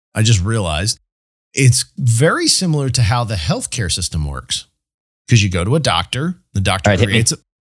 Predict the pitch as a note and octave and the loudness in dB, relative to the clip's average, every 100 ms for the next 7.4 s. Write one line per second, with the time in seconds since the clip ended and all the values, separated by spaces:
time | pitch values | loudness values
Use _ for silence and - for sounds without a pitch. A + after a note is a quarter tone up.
0 | _ _ - - - C3+ C3 C3+ A#2+ A2+ | _ _ -6 -4 -2 -2 0 -2 0 0
1 | A2 C#3 F#3+ F2 F#2+ F3 C3 F2+ F#2 F2 | 0 0 0 0 -2 -6 -2 -2 -2 -2
2 | B1 D2+ G2 F#2 - - F#2 G2+ A#2+ - | -2 -4 -4 -4 -4 -6 -4 -2 0 2
3 | A2 A2 A2 - G2 G2+ D#3+ D#3 A2 G2 | 2 0 -2 -4 -2 0 0 0 0 2
4 | G2 G2 - F2+ F#3 E4+ - G2 G#2 - | 0 0 0 0 -2 -4 -8 -6 -6 -8
5 | - F#3+ D#2+ - F#2+ - G2 G2+ G#2 F#2+ | -6 -4 -4 -6 -6 -4 -4 -2 -2 -4
6 | G2+ G2+ G2+ G2+ A2 A2 G#2 G2 G2+ D#3+ | -4 -2 -2 -2 0 -2 0 -2 -2 -2
7 | D#3 A#2 G#2+ | 0 0 0